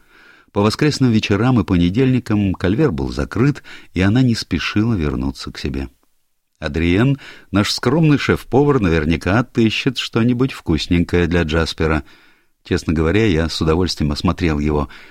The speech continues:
Уж и не вспомню, когда мне в последний раз довелось иметь дело с собаками. С ними всё так просто, прямо душой отдыхаешь». Направляясь к ресторану зоопарка, Анук начала расспрашивать Лоренцо,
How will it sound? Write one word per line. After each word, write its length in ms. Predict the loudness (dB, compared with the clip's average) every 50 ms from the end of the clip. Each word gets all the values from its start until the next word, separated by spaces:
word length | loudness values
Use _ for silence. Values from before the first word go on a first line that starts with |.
| -20 -12 -8
Уж 180 | -8 -4 -2 0
и 60 | 0
не 100 | 0 0
вспомню, 480 | -2 -4 -4 -2 0 0 2 0 -2
когда 520 | -2 -2 -4 -4 -4 -4 -6 -2 -2 0 0
мне 180 | 0 2 0 0
в 80 | -2
последний 460 | -2 -6 -6 -4 -2 -2 -2 0 0 0
раз 180 | 0 0 -2
довелось 400 | 0 0 0 0 0 0 -2 -2
иметь 220 | -2 -2 -2 -2 -2
дело 240 | -2 0 0 0
с 80 | -2 -4
собаками. 640 | -4 -2 -2 -2 -2 -2 -4 -4 -6 -6 -6 -8 -10 _ -20 _ _ _ _ _ _ _ _
С 120 | -10 -4 0
ними 220 | 2 2 2 0
всё 200 | 0 -2 -4 -2
так 180 | -2 -4 -4 -4
просто, 400 | -2 -2 -2 -2 -2 -4 -6 -4
прямо 360 | -2 0 0 2 2 0 0 -4 -14 -20 -20 -20 -20 _ _ _ -8
душой 440 | -4 -4 -4 -2 -2 -2 -2 -2 -2
отдыхаешь». 680 | -6 -6 -8 -8 -8 -8 -8 -8 -8 -10 -12 -14 -18 _ _ _ _ _ _ _ _ _ _ _ _ _ _ -16
Направляясь 500 | -14 -10 -6 -4 -2 -2 0 -2 -2 -4
к 80 | -4 -6
ресторану 500 | -6 -4 -4 -4 -2 -2 -2 -2 -2 -2
зоопарка, 640 | -2 -2 -2 -2 -2 -4 -4 -4 -4 -4 -6 -6 -8 -14 -20 -20 -20 -20 _ _ -8
Анук 320 | -4 -2 -2 -2 -2 -2
начала 320 | -4 -2 -2 -2 -2 0 0
расспрашивать 760 | -2 -2 -4 -4 -4 -2 0 0 0 0 0 -2 -2 -2 -2
Лоренцо, 600 | -2 -2 0 0 0 0 0 -2 -2 -2 -2